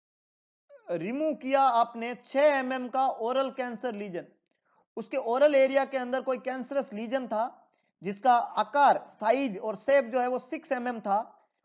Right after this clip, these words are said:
और आपने सर्जिकली उसको क्या कर दिया? रिमूव कर दिया। The priority nursing measure would be, प्रायोरिटी नर्सिंग केयर क्या रहेगी जब आपने ओरल कैंसर में छह एम एम का ओरल एरिया में कैंसरस लीजन था और आपने कैंसर रीजन को रिमूव कर दिया,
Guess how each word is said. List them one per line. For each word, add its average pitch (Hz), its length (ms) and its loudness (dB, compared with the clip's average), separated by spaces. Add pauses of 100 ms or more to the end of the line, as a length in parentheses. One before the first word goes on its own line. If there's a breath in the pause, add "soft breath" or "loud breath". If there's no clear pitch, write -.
(120)
और 202 100 2
आपने 226 400 2
सर्जिकली 269 680 -2
उसको 269 260 -6
क्या 262 180 -2
कर 233 120 -4
दिया? 240 200 -4
रिमूव 220 300 -2
कर 208 120 0
दिया। 180 260 -4 (540)
The 185 80 0 (140)
priority 269 440 2
nursing 262 380 -4
measure 240 320 -2
would 202 160 -6
be, 175 100 -6
प्रायोरिटी 233 520 -2
नर्सिंग 247 480 -6
केयर 233 460 -6
क्या 240 160 2
रहेगी 220 320 0
जब 214 200 -4
आपने 214 440 -2
ओरल 247 320 -2
कैंसर 226 540 -8 (180)
में 208 220 -2
छह 220 180 -4
एम 220 260 0
एम 214 160 -8
का 208 240 2
ओरल 208 340 -2
एरिया 202 240 0
में 208 140 -4
कैंसरस 247 540 -6
लीजन 214 320 -6
था 180 360 -2 (240 soft breath)
और 202 140 4
आपने 202 260 2
कैंसर 240 360 -4
रीजन 220 300 -6
को 214 100 -2
रिमूव 208 280 -4
कर 214 160 -4
दिया, 185 240 0